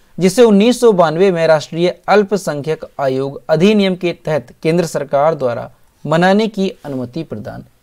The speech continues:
की गई थी। तो आपको अच्छे से ध्यान रखना है कि हर साल अठारह दिसंबर को अल्पसंख्यक अधिकार दिवस के रूप में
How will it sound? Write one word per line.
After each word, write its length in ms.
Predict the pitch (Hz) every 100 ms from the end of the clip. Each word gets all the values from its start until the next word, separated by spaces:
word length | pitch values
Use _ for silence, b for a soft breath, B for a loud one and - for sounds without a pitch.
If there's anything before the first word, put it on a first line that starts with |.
| _ _ -
की 160 | 165
गई 140 | 120 -
थी। 180 | - - _ _ _ _ _ -
तो 100 | 151
आपको 280 | 151 147
अच्छे 180 | 208 240
से 140 | 226 220
ध्यान 200 | 214 196
रखना 240 | 190 202
है 80 | 214
कि 260 | 156 151 - _ _ -
हर 120 | 220
साल 260 | 208 175 180
अठारह 400 | 151 143 139 151
दिसंबर 420 | 139 139 139 165
को 280 | - 139 - _ _ _
अल्पसंख्यक 720 | 196 202 202 - 143 139 147 -
अधिकार 420 | 143 135 147 151 143
दिवस 360 | 127 131 165
के 140 | - 127
रूप 220 | 113 -
में 160 | 107